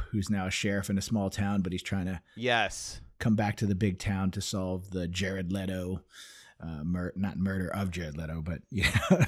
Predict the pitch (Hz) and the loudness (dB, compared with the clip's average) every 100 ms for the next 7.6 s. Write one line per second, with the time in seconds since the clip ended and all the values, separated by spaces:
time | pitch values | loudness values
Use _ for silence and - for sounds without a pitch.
0 | - 165 160 175 - - - 135 117 104 | 8 6 6 2 0 -4 2 4 6 4
1 | 113 107 - 98 - 107 104 98 92 95 | 2 2 0 0 -2 -2 0 0 -2 -2
2 | 95 92 92 - - - - - 104 95 | -2 -2 -4 -6 -18 -20 -20 -4 0 0
3 | 90 - 101 95 98 - 92 - 92 90 | 0 0 0 0 0 -2 -4 -4 -4 -4
4 | 87 87 80 82 80 76 - 98 90 82 | -2 -2 -2 -4 -6 -8 -6 -4 -4 -6
5 | - 104 82 - 95 117 131 110 80 104 | -6 -4 -4 -4 -4 2 4 4 4 0
6 | 95 71 - - - - - 101 107 98 | 0 -4 -10 -10 -14 -16 -12 -2 4 4
7 | - 233 - 185 160 151 | 8 8 8 6 6 2